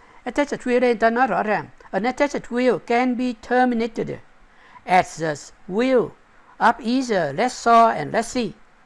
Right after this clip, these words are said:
Rõ ràng. And has no fixed duration, okay, period, okay. Cali-, by California statute, number one, the parties, okay, involved must give a notice of termination.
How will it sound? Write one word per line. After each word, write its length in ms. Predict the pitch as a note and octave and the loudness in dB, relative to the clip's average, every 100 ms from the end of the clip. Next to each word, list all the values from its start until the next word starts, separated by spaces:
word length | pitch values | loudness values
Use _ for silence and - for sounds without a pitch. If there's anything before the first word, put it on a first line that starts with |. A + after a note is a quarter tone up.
| _ _ _ _ _ - | _ _ _ _ _ -6
Rõ 140 | D3 | -2
ràng. 240 | G3 F3 A#2+ - - - - - - - | 0 0 -4 -18 -20 -20 -20 -20 -16 0
And 380 | G3+ G#3 F#3 | 4 4 4
has 280 | D#3 G#3 - | -2 -2 0
no 380 | A3 A3+ A#3+ A#3+ | 0 6 6 6
fixed 340 | A#3 C#4+ - | 2 -6 -4
duration, 680 | A3 G#3+ A3 A#3 - G3+ B2 G3+ | -2 0 0 -2 -2 -6 -6 -10
okay, 340 | F3+ F3 A#3 C4 - - _ - | -6 -2 -2 -6 -16 -20 _ -2
period, 480 | G3+ A3 A3 A3+ A#3 - _ _ _ - | 2 4 2 2 -2 -16 _ _ _ -14
okay. 360 | E3+ E3+ B3 - _ - - - _ - | -8 -6 -6 -12 _ -20 -20 -20 _ -2
Cali-, 460 | A#3+ B3 B3 C#4 A#3 | 4 6 4 0 2
by 300 | A#3+ A#3 A#3+ | 6 6 6
California 760 | B3 B3 B3 A3+ B3 A#3+ A#3+ | 4 4 2 -2 0 0 0
statute, 580 | - B3+ B3 A#3+ F#3+ C3 - _ - | 0 0 2 -2 -2 -4 -14 _ -8
number 220 | G#3+ G3+ | -2 2
one, 320 | G3 A3 C4+ - - - _ _ _ _ _ - | 6 6 4 -4 -20 -20 _ _ _ _ _ -12
the 80 | |
parties, 880 | F3 A#3+ B3+ B3+ A3+ F3+ B2+ - - - | 2 4 4 2 -2 -4 -8 -14 -20 -14
okay, 340 | F#3 G3 G#3 | -6 -4 -4
involved 440 | F#3 F3+ G#3+ A3+ A3 | -6 2 6 6 6
must 300 | B3+ - - | 0 -2 -6
give 200 | C4 - | -8 -6
a 260 | E3 F3 D#3+ | -4 -2 -2
notice 520 | F#3+ C4+ G3+ - - - _ - _ | -4 -4 -6 -12 -16 -20 _ -20 _
of 240 | - A3+ - | 0 0 -2
termination. 920 | - G#3+ G#3 G#3 B3 - G3+ D#3 | -4 -2 0 -2 -4 -6 -8 -8